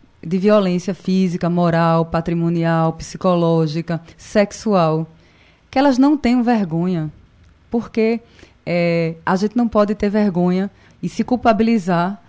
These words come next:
por um ato praticado por um terceiro. O erro não é nosso, o erro tá no outro. Então, assim, é preciso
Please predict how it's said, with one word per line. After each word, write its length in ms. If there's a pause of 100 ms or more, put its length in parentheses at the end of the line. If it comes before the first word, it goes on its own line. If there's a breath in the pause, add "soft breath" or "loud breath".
(160 soft breath)
por 120
um 120
ato 220
praticado 480
por 140
um 80
terceiro. 600 (840 soft breath)
O 160
erro 340 (300)
não 180
é 100
nosso, 440
o 40
erro 140
tá 140
no 120
outro. 360 (120)
Então, 300
assim, 360 (220 loud breath)
é 100
preciso 680